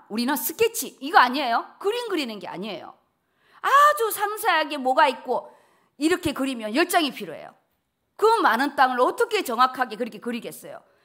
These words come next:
여기에 그리다, 히브리어로 카타브는 색이다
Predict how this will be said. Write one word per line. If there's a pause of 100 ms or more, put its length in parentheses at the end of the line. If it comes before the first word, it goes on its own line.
(160)
여기에
그리다, (220)
히브리어로
카타브는 (300)
색이다